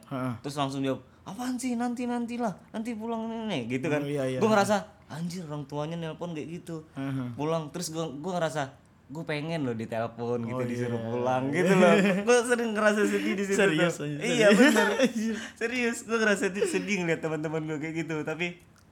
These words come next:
Speaker 2: ya udah, disitulah kita, apa ya, belajar menurut gua
Speaker 1: Ah,
Speaker 2: kan.
Speaker 1: ah, ah.
Speaker 2: Belajar, kita berkembang gitu loh dari sebelumnya sampai
Speaker 1: Iya,
Speaker 2: sekarang
Speaker 1: iya,
Speaker 2: gitu.
Speaker 1: ah.
Speaker 2: Gua ngerasa beruntungnya kayak gitu sih.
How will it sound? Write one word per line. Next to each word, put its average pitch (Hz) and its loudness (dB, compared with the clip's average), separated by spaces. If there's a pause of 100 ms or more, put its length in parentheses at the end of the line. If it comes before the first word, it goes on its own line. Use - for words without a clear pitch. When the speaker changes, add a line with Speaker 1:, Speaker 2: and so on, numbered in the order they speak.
(400)
Speaker 2:
ya 160 -4
udah, 175 0
disitulah 151 -2
kita, 151 -2 (320)
apa 165 -4
ya, 139 0
belajar 135 2
menurut 120 0
gua 123 0
Speaker 1:
Ah, 120 -2
Speaker 2:
kan. 127 0
Speaker 1:
ah, 113 -10
ah. 110 -10
Speaker 2:
Belajar, 123 -2 (100)
kita 110 -6
berkembang 127 -2
gitu 117 -6
loh 110 -6
dari 110 -4
sebelumnya 113 -6
sampai 110 -6
Speaker 1:
Iya, 120 -6
Speaker 2:
sekarang 113 -4
Speaker 1:
iya, 110 -8
Speaker 2:
gitu. 113 -6
Speaker 1:
ah. - -20
Speaker 2:
Gua 151 -6
ngerasa 139 -2
beruntungnya 120 -4
kayak 110 -8 (100)
gitu 113 -12
sih. 95 -14